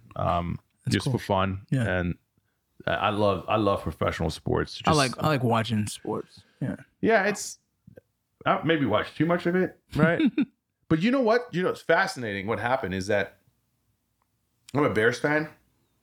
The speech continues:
Speaker 1: and we're having a
Speaker 2: I used to be a
Speaker 1: horrible
Speaker 2: huge
Speaker 1: year.
Speaker 2: Bears fan. I used to be a huge
Speaker 1: Well,
Speaker 2: Bears
Speaker 1: I'm glad you're not anymore because it's just <laughs> disastrous. And last night, like, this season, I've finally been able to set real expectations, but not be bothered by,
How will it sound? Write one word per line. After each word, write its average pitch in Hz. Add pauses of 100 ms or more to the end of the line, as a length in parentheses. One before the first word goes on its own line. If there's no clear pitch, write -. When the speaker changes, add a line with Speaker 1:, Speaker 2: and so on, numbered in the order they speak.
(140)
Speaker 1:
and 127
we're 143
having 127
a 101
Speaker 2:
I 160
used 202
to -
be -
a -
Speaker 1:
horrible 95 (140)
Speaker 2:
huge 180
Speaker 1:
year. -
Speaker 2:
Bears 113
fan. 104
I 147
used 160
to -
be 107
a 101
huge 175
Speaker 1:
Well, 117
Speaker 2:
Bears 139
Speaker 1:
I'm 110
glad 117
you're 107
not 117
anymore 92
because 92
it's 277
just -
<laughs> -
disastrous. 98 (640)
And 151
last 143
night, 143 (580)
like, 151
this 185
season, 160
I've 131
finally 139
been 127
able 117
to 104 (1400)
set -
real 120
expectations, 120
but 123
not 110
be 127
bothered 87
by, 87